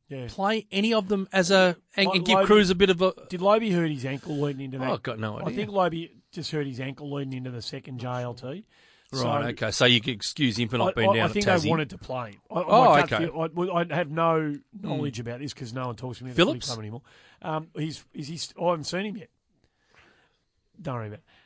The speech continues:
Speaker 1: Uh, I haven't seen him yet. It's not
Speaker 2: Phillip-
Speaker 1: true.
Speaker 2: Oh,
Speaker 1: I haven't seen
Speaker 2: uh,
Speaker 1: Flippy, and I, I haven't
Speaker 2: I haven't
Speaker 1: even
Speaker 2: seen Phillips either. No,
Speaker 1: We should
Speaker 2: I
Speaker 1: go down to training one night and see how he's going.
Speaker 2: Well, I
Speaker 1: Send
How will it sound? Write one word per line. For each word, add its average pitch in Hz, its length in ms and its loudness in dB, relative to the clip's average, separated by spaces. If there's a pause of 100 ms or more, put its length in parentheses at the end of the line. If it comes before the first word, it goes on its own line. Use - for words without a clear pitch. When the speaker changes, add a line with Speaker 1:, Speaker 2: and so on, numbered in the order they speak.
(160)
Speaker 1:
Uh, 160 400 2 (420)
I - 40 -6
haven't 175 160 -4
seen 165 220 -2
him 170 100 -8
yet. - 160 -12 (1040)
It's 147 160 -8
not 170 60 2
Speaker 2:
Phillip- 147 160 4
Speaker 1:
true. 123 180 -10 (380)
Speaker 2:
Oh, 139 60 8
Speaker 1:
I 208 120 8
haven't 208 120 -2
seen 202 160 2
Speaker 2:
uh, 165 240 4
Speaker 1:
Flippy, 226 180 -8
and 170 120 -4
I, 185 60 2
I 196 160 0
haven't 196 180 2
Speaker 2:
I 170 40 8
haven't 180 40 8
Speaker 1:
even 180 100 4
Speaker 2:
seen 143 180 0
Phillips 123 260 -2
either. 120 220 -4
No, 131 140 -2
Speaker 1:
We 123 60 2
should 190 140 4
Speaker 2:
I - 20 -2
Speaker 1:
go 269 100 2
down 208 80 -4
to 165 100 -8
training 180 320 -2
one 151 140 -4
night 143 120 -6
and 143 100 -12
see 147 120 -2
how 135 100 -2
he's 117 120 -8
going. 196 320 -8 (320)
Speaker 2:
Well, 170 120 8
I 208 40 10
Speaker 1:
Send 214 40 10